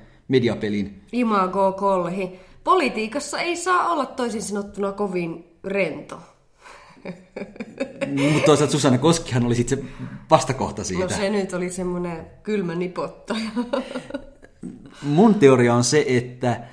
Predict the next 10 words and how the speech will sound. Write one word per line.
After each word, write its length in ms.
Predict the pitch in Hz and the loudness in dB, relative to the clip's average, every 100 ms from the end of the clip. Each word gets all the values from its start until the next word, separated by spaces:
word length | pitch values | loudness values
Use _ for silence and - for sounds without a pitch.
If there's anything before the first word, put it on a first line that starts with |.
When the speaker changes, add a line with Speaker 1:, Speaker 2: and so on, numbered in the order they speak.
| - _ _ _ 135 | -20 _ _ _ 2
Speaker 1:
vaikka 380 | 165 185 135 | 4 4 2
ne 100 | 123 123 | 2 4
omat 360 | 175 190 123 | 4 4 2
kannattajat 840 | - 143 143 110 - - 85 87 | 2 2 4 2 -2 -8 -8 -8
kyllä 240 | - 123 117 | -2 0 2
ymmärtäisi, 840 | 160 180 147 110 101 - 80 87 98 | 4 6 6 4 0 -6 -8 -6 -8
että 160 | - | -6
ei 200 | - 117 | -4 -4
tää 260 | 110 127 117 | 0 0 0
tyyppi 720 | - 151 117 - 107 98 - | 2 2 2 -2 -6 -6 -10